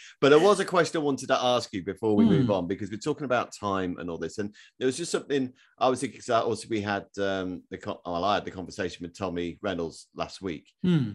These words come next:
Speaker 1: um, who's speaking at the photo show in September. Um, and he was saying stuff about try and get some personal projects done, like
Speaker 2: Yeah.
Speaker 1: one a month. Do you get a chance to do that, Cam?
Speaker 2: I've,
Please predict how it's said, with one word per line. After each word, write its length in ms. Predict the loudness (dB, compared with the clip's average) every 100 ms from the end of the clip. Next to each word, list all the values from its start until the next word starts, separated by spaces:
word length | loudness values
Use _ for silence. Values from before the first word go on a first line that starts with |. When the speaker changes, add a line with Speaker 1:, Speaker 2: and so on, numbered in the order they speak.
| -2
Speaker 1:
um, 380 | 0 0 -4 -8
who's 160 | -10
speaking 240 | -8 -8 -10
at 80 |
the 60 | -10
photo 260 | -6 -6 -8
show 340 | -10 -8 -8
in 160 | -10 -12
September. 540 | -14 -12 -10 -10 -12 -16 -20 _ -2
Um, 460 | 2 4 2 -2 -10 _ _ _ _
and 120 | 2 2
he 120 | 2
was 160 | -2
saying 360 | 0 0 0 -4
stuff 260 | -6 -6 -6
about 300 | -6 -10 -10
try 300 | -6 -4 -2
and 220 | -4 -6 -6
get 180 | -6
some 140 | -8 -14
personal 720 | -6 -4 -4 -6 -10 -10 -16 _
projects 460 | -12 -10 -12 -16 -12
done, 320 | -12 -12 -18 _ _ _
like 160 | 0 0
Speaker 2:
Yeah. 120 | 0
Speaker 1:
one 180 | -4 -6
a 60 | -6
month. 220 | -6 -6
Do 80 | -4
you 60 |
get 220 | -2 -2
a 40 | -4
chance 340 | -10 -10 -12
to 80 | -8
do 220 | -6 -4
that, 200 | -6 -8
Cam? 220 | -10 -6
Speaker 2:
I've, 100 | -4